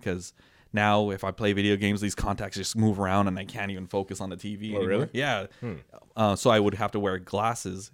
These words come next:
Speaker 1: and when I wear glasses, I just, I just get annoyed at the glasses now. So, um, I don't even play video games anymore. But anyways, Halo. Halo,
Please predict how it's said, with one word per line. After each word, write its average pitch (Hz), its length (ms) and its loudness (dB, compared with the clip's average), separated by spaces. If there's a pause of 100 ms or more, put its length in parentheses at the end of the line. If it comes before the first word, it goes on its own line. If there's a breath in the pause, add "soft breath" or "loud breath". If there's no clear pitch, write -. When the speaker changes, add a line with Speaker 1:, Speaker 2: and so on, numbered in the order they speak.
Speaker 1:
and 101 160 -6
when 104 100 -2
I 98 60 -2
wear 98 180 -4
glasses, 104 540 -6
I 87 80 -6
just, 95 340 -12
I 98 80 -6
just 95 160 -10
get 92 120 -8
annoyed 92 300 -14
at - 80 -18
the - 60 -20
glasses 90 340 -14
now. 90 140 -14
So, 87 240 -16 (800 loud breath)
um, 90 300 -4
I 90 80 -6
don't 92 100 -4
even 87 140 -6
play 98 140 -10
video 92 200 -10
games 92 240 -10
anymore. 92 200 -2
But 95 120 0
anyways, 104 280 0
Halo. 151 360 6 (400 soft breath)
Halo, 139 560 -4